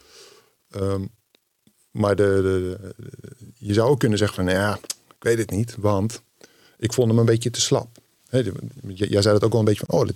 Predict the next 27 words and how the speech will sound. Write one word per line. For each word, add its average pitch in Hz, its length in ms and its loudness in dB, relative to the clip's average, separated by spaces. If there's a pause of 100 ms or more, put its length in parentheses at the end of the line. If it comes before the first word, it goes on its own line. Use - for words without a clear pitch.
dit - 200 -6
proeft 104 180 -2
bijna 107 180 2
niet 104 120 2
meer 101 100 0
naar 98 120 0
koffie." 117 380 -2 (1500)
Dus 110 180 2
wat 139 160 2
is 143 100 6
een 117 80 6
goede 120 300 4
koffie? 151 520 -2 (680)
Je - 120 -12
hebt 117 180 4
natuurlijk 131 200 2
die, 127 100 -2 (180)
die, 117 340 4 (560)
ja, 107 300 2
bepaalde 107 440 2
basissmaken - 1800 -2
die 110 120 6
er 110 60 4
gewoon 98 180 2
in 110 160 4
moeten 117 220 2
zitten. 107 380 0